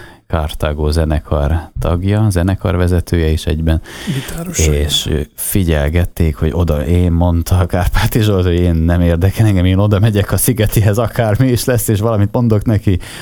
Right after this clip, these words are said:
Speaker 1: oda megyek hozzá, és akkor oda ment hozzá, és nem is tudom már, mit mondott, hogy mondott neki valamit, hogy, hogy valami, hogy van egy ilyen zenekarunk,
Speaker 2: Mhm.
Speaker 1: és nem is tudom micsoda, és legyen kedves, hallgass meg minket. Nem tudom, mit mondott, de valamit mondott, és akkor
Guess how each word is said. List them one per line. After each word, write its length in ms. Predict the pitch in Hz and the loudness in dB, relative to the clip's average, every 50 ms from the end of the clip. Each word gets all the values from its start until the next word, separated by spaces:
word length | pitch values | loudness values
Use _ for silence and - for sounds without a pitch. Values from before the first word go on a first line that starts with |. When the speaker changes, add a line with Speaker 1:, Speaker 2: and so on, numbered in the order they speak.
| - - | -10 -6
Speaker 1:
oda 240 | - 123 135 131 123 | -4 -2 0 0 2
megyek 300 | 120 110 107 101 - - | 2 2 2 0 0 0
hozzá, 280 | 113 110 101 104 101 | -2 -2 0 0 0
és 100 | 113 131 | -2 -2
akkor 220 | 147 127 - 190 190 | -4 -4 -2 -2 -2
oda 180 | 185 156 147 | 0 0 0
ment 240 | 135 123 117 110 104 | 2 2 2 0 0
hozzá, 400 | - 117 113 101 101 107 98 95 | 0 -2 -2 0 0 0 0 2
és 200 | 92 87 - - | 0 0 0 -2
nem 140 | - 92 92 | -2 -2 0
is 100 | 90 - | -2 -2
tudom 200 | - - 82 80 76 | -2 -2 0 0 0
már, 120 | 78 76 | 0 2
mit 160 | 87 92 - | 0 0 0
mondott, 200 | - 85 80 78 | 0 -2 0 0
hogy 100 | 78 78 | 0 2
mondott 280 | 92 95 87 78 76 - | 2 2 2 0 -2 0
neki 220 | - 80 - 82 | -2 -2 -2 0
valamit, 460 | 76 82 90 87 80 78 76 76 - - | 0 0 0 0 0 0 -2 -4 -4 -4
hogy, 280 | - 76 71 71 73 - - - - - - - - - - - - _ | -2 -2 -2 -2 -4 -8 -10 -12 -16 -16 -16 -16 -16 -16 -18 -20 -18 _
hogy 320 | - - 76 71 69 73 | -4 -2 -2 -2 -2 -2
valami, 440 | 71 80 80 73 69 69 69 65 - - - - - - - - | 0 0 0 0 0 0 -2 -2 -4 -8 -16 -20 -20 -20 -12 -8
hogy 240 | - - 71 67 71 | -6 -4 -2 -2 -2
van 180 | 73 90 85 78 | 0 0 0 0
egy 160 | 76 73 71 | 0 0 0
ilyen 220 | 76 71 65 64 | 0 -2 -2 0
zenekarunk, 600 | 73 101 113 98 87 - - 85 82 82 90 - - | 0 0 0 0 0 -2 -2 0 0 0 0 2 2
Speaker 2:
Mhm. 80 | - | 2
Speaker 1:
és 180 | 139 165 170 - | 2 2 2 0
nem 160 | - 104 101 | -2 0 0
is 120 | 95 87 - | 0 -2 -2
tudom 300 | - 127 117 104 87 90 | -2 -2 0 0 0 2
micsoda, 320 | 123 127 - 107 98 90 | 2 0 0 0 0 2
és 240 | 82 85 85 - - | 2 0 0 -2 -2
legyen 380 | 73 73 135 110 87 82 82 | -2 0 0 2 2 2 2
kedves, 380 | 82 92 87 85 80 78 73 - | 2 0 0 0 0 0 -2 -2
hallgass 360 | 131 165 151 90 82 73 - | -2 -2 -2 -2 -2 -2 -2
meg 160 | - 85 82 | -2 0 0
minket. 400 | 80 80 78 73 - 85 85 - - - - - - - | 0 0 0 -2 -2 -4 -4 -6 -10 -14 -12 -12 -10 -8
Nem 220 | - - - 101 | -6 -4 -4 -2
tudom, 200 | 82 80 76 76 | -2 -2 0 0
mit 140 | 78 78 - | 0 0 0
mondott, 300 | 98 92 92 117 135 135 | 0 2 2 2 0 0
de 100 | - 107 | 0 0
valamit 340 | 110 113 90 78 78 78 - | 0 0 0 0 0 0 0
mondott, 380 | 113 135 170 165 147 131 - 135 | 0 0 0 0 -2 -2 -2 -2
és 140 | 123 - | -2 -2
akkor 360 | 127 123 - - 151 76 76 | -4 -4 -4 -4 -4 -4 -4